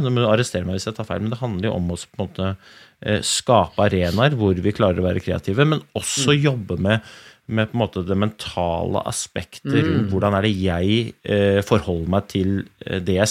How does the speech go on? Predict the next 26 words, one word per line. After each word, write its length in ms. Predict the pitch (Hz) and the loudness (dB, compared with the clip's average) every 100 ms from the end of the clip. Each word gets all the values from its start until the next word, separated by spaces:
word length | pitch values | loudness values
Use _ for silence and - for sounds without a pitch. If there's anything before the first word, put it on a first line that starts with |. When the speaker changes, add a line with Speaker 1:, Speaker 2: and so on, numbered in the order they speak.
| - | 2
Speaker 1:
står 160 | 117 | 2
oppe 240 | - - - 147 | 2 0 0 0
i. 40 | - _ - | -2 _ -4
Speaker 2:
Mm. 280 | 170 170 110 | 0 0 2
Speaker 1:
Eh, 180 | 107 107 | 2 2
for 120 | 123 | 4
det 40 | 123 | 6
er 20 | |
jo 80 | 131 | 6
veldig 160 | 123 | 4
lett 220 | 120 95 - | 4 2 -2
å 80 | 101 | -6
så 80 | |
si, 120 | 107 110 | -2 2
"Ja, 80 | 104 | 2
men 100 | 101 | 4
det 100 | 104 | 4
er 100 | 90 | 2
ikke 100 | 98 | -2
så 120 | 101 | -4
lett 120 | 95 | -4
for 100 | - | -6
meg", 200 | 95 92 95 | -4 -2 0
eller, 240 | 92 92 - - - - | -2 -4 -6 -20 -10 -4
"Lars 160 | 107 | -2
Kristian, 340 | 107 107 104 | -2 0 0